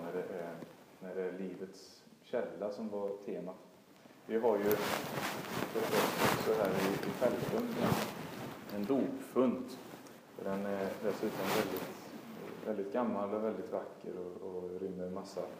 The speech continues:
symbolik om, eh, ja, Gud, om Guds seger över det onda. När man tittar på, på relieferna här. Eh, här har förstås en, eh, ja, det, det går ju inte att,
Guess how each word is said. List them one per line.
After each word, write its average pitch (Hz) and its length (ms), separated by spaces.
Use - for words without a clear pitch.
symbolik 101 540
om, 92 260
eh, 90 60
ja, - 60
Gud, - 200
om 101 140
Guds 101 200
seger 87 360
över 87 180
det 87 80
onda. 90 340
När 87 80
man 87 100
tittar 92 300
på, 80 140
på 95 100
relieferna 95 600
här. 95 120
Eh, 87 280
här 139 200
har 127 340
förstås 107 600
en, 95 160
eh, 90 140
ja, 90 220
det, 87 160
det 98 100
går 98 140
ju 101 60
inte 101 220
att, 92 340